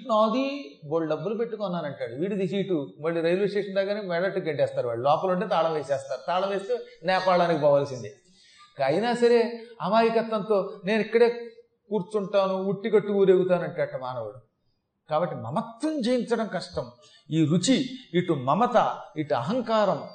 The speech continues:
రెండింటినీ జయించాడు. ఇంద్రియ నిగ్రహం కలిగిన వాడు, సతత శమాఢ్యుడు.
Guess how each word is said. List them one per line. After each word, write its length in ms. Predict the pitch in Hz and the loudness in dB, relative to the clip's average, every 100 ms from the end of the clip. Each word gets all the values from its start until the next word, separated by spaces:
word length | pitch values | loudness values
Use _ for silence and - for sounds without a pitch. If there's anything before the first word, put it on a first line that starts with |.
| - | -6
రెండింటినీ 520 | 170 202 214 180 240 | -2 2 2 0 -2
జయించాడు. 680 | 165 135 120 120 98 - - _ _ _ 160 | -2 -4 -4 -4 -6 -8 -20 _ _ _ -2
ఇంద్రియ 400 | 202 254 269 262 | 0 0 0 0
నిగ్రహం 380 | 220 202 196 185 | 0 0 0 0
కలిగిన 280 | 175 165 151 | 0 0 0
వాడు, 280 | 131 113 - | 0 -2 -10
సతత 500 | - 160 240 247 240 | -2 -2 0 -2 -4
శమాఢ్యుడు. 840 | - 147 180 214 170 185 151 123 | -4 0 4 4 2 2 2 0